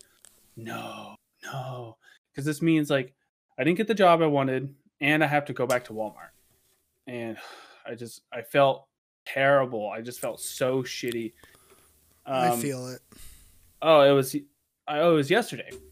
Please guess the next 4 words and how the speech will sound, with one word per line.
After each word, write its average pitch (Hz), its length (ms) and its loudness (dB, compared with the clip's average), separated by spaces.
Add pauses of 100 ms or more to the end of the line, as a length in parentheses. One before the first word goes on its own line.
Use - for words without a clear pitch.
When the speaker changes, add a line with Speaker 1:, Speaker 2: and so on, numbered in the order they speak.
(1200)
Speaker 1:
I, 147 240 4
I 160 40 0
felt 247 240 6
better. 170 440 6